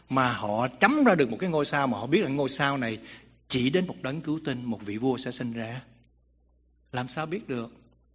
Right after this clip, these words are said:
Bởi vì họ suy nghĩ, họ nhìn về cái hướng, về cái, cái, cái hướng của Đức Chúa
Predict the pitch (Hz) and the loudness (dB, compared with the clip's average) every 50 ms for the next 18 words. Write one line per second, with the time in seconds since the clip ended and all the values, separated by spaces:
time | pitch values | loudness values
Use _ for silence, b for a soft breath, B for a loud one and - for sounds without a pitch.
0 | B B B B B - 117 135 170 196 175 160 151 143 139 135 135 - - - | B B B B B 0 2 4 4 4 4 4 6 6 6 4 2 -2 -10 -16
1 | - - - - - _ _ _ _ _ _ _ _ _ _ _ _ _ _ - | -18 -20 -20 -20 -20 _ _ _ _ _ _ _ _ _ _ _ _ _ _ -4
2 | 123 127 127 - - - 190 190 165 131 113 107 110 117 143 - - - - - | -4 -4 -2 -4 -2 0 0 0 2 2 2 2 2 2 0 -2 -6 -14 -20 -20
3 | - _ _ _ _ _ _ _ _ _ _ _ _ _ _ _ _ _ _ _ | -20 _ _ _ _ _ _ _ _ _ _ _ _ _ _ _ _ _ _ _
4 | - 123 131 135 147 147 151 143 139 135 123 123 117 110 - - - 120 113 107 | -4 -2 0 2 2 2 4 4 4 4 2 2 -2 -4 -4 0 2 2 2 2
5 | - - 175 175 170 170 - - 123 - 165 180 226 247 220 170 143 123 117 107 | 0 -2 -2 -2 -4 -6 -10 -12 0 2 4 4 4 4 2 2 2 2 0 0
6 | 101 - b b b b b b b b _ _ _ - 165 165 160 156 - 180 | -4 -10 b b b b b b b b _ _ _ -2 -2 -2 -2 -2 -2 -4
7 | 165 170 185 165 147 175 190 214 226 208 - - 123 123 143 - 202 | -2 -2 -2 0 2 4 4 4 2 0 0 -2 -2 -2 0 -2 -2